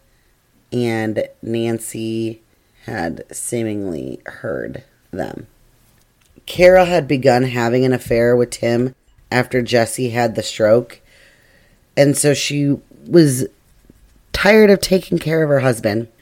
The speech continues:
and used Jesse's syringe to inject him with an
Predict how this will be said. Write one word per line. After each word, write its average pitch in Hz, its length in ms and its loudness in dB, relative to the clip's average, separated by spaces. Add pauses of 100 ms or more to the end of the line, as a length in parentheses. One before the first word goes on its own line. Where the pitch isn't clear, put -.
(420)
and 143 260 4
used 143 500 2
Jesse's 143 420 0
syringe 127 600 -2 (200)
to 165 180 -4
inject 151 440 0
him 160 180 -2
with 135 140 2
an - 120 -2